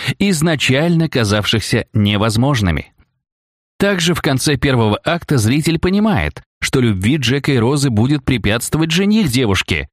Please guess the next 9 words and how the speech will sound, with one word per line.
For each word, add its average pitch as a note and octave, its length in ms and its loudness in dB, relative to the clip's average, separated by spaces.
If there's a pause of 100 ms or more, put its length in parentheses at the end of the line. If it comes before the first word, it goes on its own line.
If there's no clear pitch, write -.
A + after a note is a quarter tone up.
(200)
который, F#3+ 320 0
очевидно, C#3+ 720 0
является G#2+ 600 0
антагонистом G2+ 720 -2
в G2+ 140 0
данной F#2+ 300 0
истории. D#2 480 -2 (1300)
Таким A2 360 0
образом, A2+ 540 0